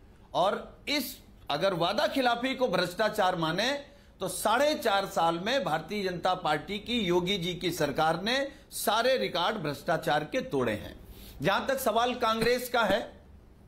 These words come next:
कांग्रेस की नेता ने वादा किया है, हम तो, हमको तो खैर याद नहीं कांग्रेस कब सरकार में रही है, हम बहुत छोटे रहे होंगे,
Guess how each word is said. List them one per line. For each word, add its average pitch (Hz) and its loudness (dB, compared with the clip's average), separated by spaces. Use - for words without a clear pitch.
कांग्रेस 190 0
की 202 -4
नेता 185 2
ने 175 0
वादा 139 0
किया 185 -2
है, 311 -4
हम 160 0
तो, 202 4
हमको 151 0
तो 214 0
खैर 190 2
याद 190 0
नहीं 220 -2
कांग्रेस 190 0
कब 185 0
सरकार 170 0
में 202 -2
रही 202 0
है, 220 -4
हम 156 -2
बहुत 147 2
छोटे 165 0
रहे 202 6
होंगे, 196 -2